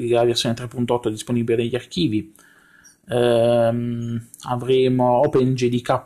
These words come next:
undici come predefinito, però negli archivi saranno presenti anche la otto e la tredici.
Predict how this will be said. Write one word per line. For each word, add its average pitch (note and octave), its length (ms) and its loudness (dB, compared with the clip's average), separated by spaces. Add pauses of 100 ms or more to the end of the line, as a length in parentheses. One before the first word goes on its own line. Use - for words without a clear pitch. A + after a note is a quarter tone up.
(100)
undici C#3+ 380 2
come B2+ 200 0
predefinito, B2+ 640 0
però B2 220 2
negli B2 200 2
archivi A#2+ 320 0
saranno A#2+ 280 -2
presenti A#2+ 440 -2
anche B2 280 -2
la B2 160 2
otto C3 220 0
e - 20 2
la A#2+ 100 0
tredici. A#2 640 0